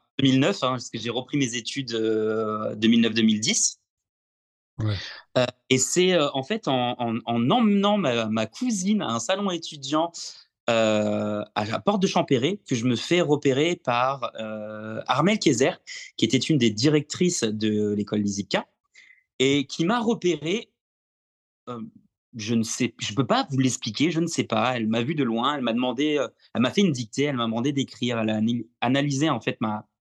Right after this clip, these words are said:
Speaker 1: mon écriture. Et elle m'a dit, « Écoute, euh, viens nous voir, euh, à l'école et tout, euh, on a les portes ouvertes, moi je suis intéressée par ton profil. » Bon,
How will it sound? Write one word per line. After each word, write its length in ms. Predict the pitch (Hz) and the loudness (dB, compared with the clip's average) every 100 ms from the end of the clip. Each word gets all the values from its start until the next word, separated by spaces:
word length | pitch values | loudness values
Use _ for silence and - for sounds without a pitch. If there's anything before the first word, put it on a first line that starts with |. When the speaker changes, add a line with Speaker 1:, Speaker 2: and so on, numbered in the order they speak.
| _ _ - | _ _ 0
Speaker 1:
mon 160 | 107 | 4
écriture. 560 | 110 104 131 - 196 254 _ _ _ - | 4 4 0 2 0 0 _ _ _ 0
Et 60 | |
elle 140 | 139 156 | 2 4
m'a 100 | 170 | 2
dit, « 140 | 175 | 2
Écoute, 320 | 202 240 - 156 | 0 -2 0 2
euh, 380 | 143 139 139 - | 4 4 2 0
viens 260 | 120 160 277 | -4 0 2
nous 140 | 226 | 0
voir, 420 | 147 202 220 190 | 0 0 0 0
euh, 60 | 156 | -4
à 100 | 135 | -6
l'école 460 | 123 - 185 196 151 | -8 -6 -4 -4 -6
et 60 | |
tout, 380 | - 175 185 190 | -8 -4 0 4
euh, 280 | 139 131 120 | 4 4 4
on 120 | 117 | 2
a 80 | 127 | 2
les 80 | 135 | 0
portes 260 | 151 131 113 | -2 -4 -4
ouvertes, 480 | 113 151 170 - | -2 0 0 -2
moi 140 | 117 156 | -4 -2
je 60 | |
suis 100 | - | -2
intéressée 320 | 110 117 - 131 | -2 -4 -6 -4
par 160 | 123 | -6
ton 120 | - | -6
profil. » 500 | 107 110 - - - - - - - 120 | -6 -6 -6 -8 -12 -16 -14 -14 -2 2
Bon, 200 | 170 | 2